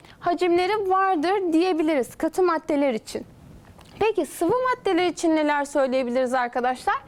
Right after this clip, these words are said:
Sıvı maddelerde tabii ki katılara göre daha düzensizdir. Tanecikler arası boşluklar katılara göre, e,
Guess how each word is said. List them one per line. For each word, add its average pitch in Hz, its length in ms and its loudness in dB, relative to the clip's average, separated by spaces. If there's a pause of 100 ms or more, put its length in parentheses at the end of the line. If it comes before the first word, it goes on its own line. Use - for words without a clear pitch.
(340)
Sıvı 415 220 0 (180)
maddelerde 359 460 0
tabii 330 340 -2
ki - 160 -14
katılara 381 460 0
göre 349 200 0 (100)
daha 403 240 0
düzensizdir. 339 880 0 (320)
Tanecikler 370 640 0
arası 370 380 0
boşluklar 370 600 0
katılara 370 480 0
göre, 302 440 0 (380)
e, 240 60 0